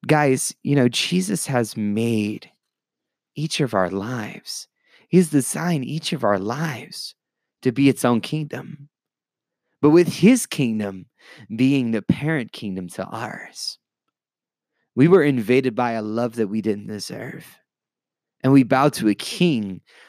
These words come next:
that rules much better than we ever will. A kingdom at conflict with itself will be, will come to a place of ruin.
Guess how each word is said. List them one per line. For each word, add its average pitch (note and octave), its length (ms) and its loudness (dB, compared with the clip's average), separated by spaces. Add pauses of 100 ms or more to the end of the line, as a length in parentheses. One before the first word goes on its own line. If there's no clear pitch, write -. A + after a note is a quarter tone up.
that B2+ 160 2
rules C#3 340 2
much D3+ 400 -8
better C3 320 -8
than A2 160 -2
we A2+ 180 0
ever A2+ 220 -2
will. A#2 460 -6 (1080)
A C3 60 4
kingdom F#3+ 360 4
at B2+ 120 0
conflict E3+ 540 -2
with E3+ 140 -4
itself E3+ 640 -8 (440)
will C#3+ 140 4
be, C3+ 240 4
will C#3 200 4
come F3+ 200 0
to - 160 0
a B2+ 80 4
place C#3 500 -2
of A#2+ 220 -6
ruin. A#2 720 -8